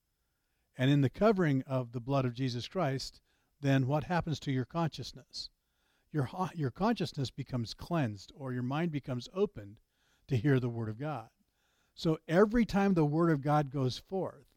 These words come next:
then your mind is being opened or cleansed by the power of the blood so that you can hear the Word of God. So I want to turn with you and hold your place there, and I'm gonna come back to,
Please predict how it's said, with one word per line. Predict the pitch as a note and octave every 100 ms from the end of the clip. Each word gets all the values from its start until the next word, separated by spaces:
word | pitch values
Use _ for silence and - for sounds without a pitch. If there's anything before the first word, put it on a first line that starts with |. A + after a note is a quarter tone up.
| _ _ _ _ _ _ D3
then | C#3+ C3 C3
your | C3 C3+
mind | C3 C3+ E3+
is | E3
being | B2+ D3 C#3
opened | E3 F3 C#3+ B2
or | A#2
cleansed | - G3+ F3 A#2+ A2+ A#2+
by | B2 E3+
the | E3
power | - F3+ G3+ G3+
of | F3
the | D#3+
blood | D3 C3+ F#2+ A#2+ D#3+ _ _ _ -
so | -
that | C3+ C3
you | C#3
can | C3 B2+
hear | B2+
the | B2
Word | A#2 A2
of | A2
God. | D3 B2 - _ _ _ _ _
So | - E3 D3+ _ _ _ _
I | D3
want | F#3 G#3
to |
turn | D#3 F#3 G3 F3+
with | - C#3+
you | C3+
and | C#3 C3+
hold | - G3 G#3
your | F#3+
place | - E3 C#3+
there, | - B2
and | B2+
I'm | D#3+
gonna | E3
come | - D3
back | C3 C3 -
to, | - A#2+ A2+